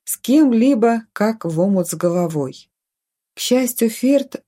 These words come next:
тоже не торопил события. Они ходили под руку, он целовал ей ручку на прощании и при встрече, несколько раз приобнимал за плечи, пропуская в дверь. Но и только. Что из всего этого выйдет,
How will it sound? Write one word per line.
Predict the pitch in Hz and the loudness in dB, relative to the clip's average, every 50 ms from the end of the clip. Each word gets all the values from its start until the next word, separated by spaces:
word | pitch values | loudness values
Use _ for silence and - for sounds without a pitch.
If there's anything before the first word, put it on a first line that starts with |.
| _ | _
тоже | - 233 254 262 220 185 165 | -2 0 2 2 2 2 2
не | 165 170 165 | 0 0 0
торопил | - 190 190 196 196 202 - 226 226 214 | 0 0 0 0 0 0 0 0 0 0
события. | 214 - - 233 233 202 208 165 - - - - - - - _ _ _ _ _ _ _ _ _ _ _ _ | -2 -2 -2 -2 -2 0 -2 -2 -4 -6 -10 -12 -12 -14 -14 _ _ _ _ _ _ _ _ _ _ _ _
Они | - 165 240 320 | 0 0 2 2
ходили | 339 - 311 269 233 208 240 254 269 277 | 0 0 0 0 0 2 0 2 0 0
под | 277 - - 175 170 165 156 | -2 -2 -2 -2 -2 0 0
руку, | 156 151 156 - - 156 156 156 _ _ _ | -2 -4 -4 -4 -4 -4 -4 -4 _ _ _
он | - 175 175 175 | -2 -2 0 0
целовал | - - 180 180 175 170 170 170 170 170 | -2 -2 -2 0 0 0 0 0 -2 -2
ей | 165 160 180 175 165 | -2 0 0 0 2
ручку | 156 160 156 156 - - - 220 | 0 0 -2 -4 -6 -6 -4 -2
на | 208 208 | -2 0
прощании | 202 - 208 208 202 - - - 208 214 208 208 208 | 0 0 -2 -2 -2 -4 -2 -2 0 0 0 0 0
и | 208 | 0
при | 214 208 208 | -2 -2 -4
встрече, | 208 - - - 202 214 208 202 - - - 202 202 _ _ _ _ - | -4 -4 -4 -2 0 0 0 0 -4 -6 -6 -8 -8 _ _ _ _ -2
несколько | 175 180 240 277 - - 320 302 - 254 233 | 0 0 0 0 -2 -2 -4 -2 0 0 0
раз | 233 240 262 254 - - - | 0 0 -2 -4 -8 -10 -6
приобнимал | - 233 240 226 196 208 208 208 208 226 233 226 | -2 0 0 2 2 2 2 2 2 2 2 0
за | 208 233 233 | 0 0 -2
плечи, | 226 - 240 254 247 220 214 - - 139 131 - _ _ _ _ - | -2 0 0 0 0 0 -2 -4 -6 -8 -8 -8 _ _ _ _ -4
пропуская | - 170 165 170 160 - - - 190 196 196 | -4 -4 -2 -2 -6 -4 -2 -2 0 0 0
в | 185 190 | -2 -2
дверь. | 180 185 185 180 135 - - _ _ _ _ _ _ _ - | -4 -2 -2 -2 -2 -2 -6 _ _ _ _ _ _ _ -4
Но | 156 151 135 127 - _ | -4 -4 -4 -4 -6 _
и | - 156 | -10 -10
только. | 156 _ - 208 247 269 262 - - - - - _ _ _ _ _ _ _ _ _ _ _ - | -8 _ -4 -4 -4 -4 -6 -8 -10 -10 -12 -14 _ _ _ _ _ _ _ _ _ _ _ -12
Что | - - - - 269 262 | -12 -6 0 2 2 4
из | 240 226 226 | 4 2 0
всего | - - 240 220 240 | 0 0 2 2 2
этого | 233 220 220 220 220 220 | 2 2 0 0 -2 0
выйдет, | 214 208 269 294 285 180 - 139 120 - | 0 2 2 2 2 0 -2 -6 -6 -8